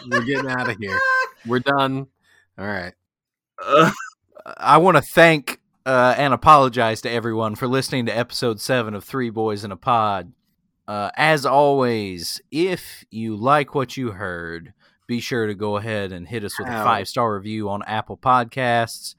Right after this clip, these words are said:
Speaker 3: Yes, inexplicably, if you somehow liked this shit, go give us a five-star review.
Speaker 1: Oh, man.
Speaker 3: Share it with your friends. Pass the curse to someone else.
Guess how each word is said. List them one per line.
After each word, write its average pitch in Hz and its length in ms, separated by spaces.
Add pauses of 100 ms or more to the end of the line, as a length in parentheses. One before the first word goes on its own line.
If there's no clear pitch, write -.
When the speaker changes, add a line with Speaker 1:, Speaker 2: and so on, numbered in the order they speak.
(240)
Speaker 3:
Yes, 117 400
inexplicably, 123 1120
if 117 140
you 131 120
somehow 123 600
liked 101 380
this 87 160
shit, - 340 (380)
go 113 140
give 123 220
us 127 160
a 113 40
five-star 110 720
review. 101 500
Speaker 1:
Oh, 117 340
man. 143 420
Speaker 3:
Share 165 420
it 165 120
with 156 200
your 147 120
friends. 104 580
Pass - 480
the 143 100
curse 131 360
to 123 80
someone 117 440
else. 90 380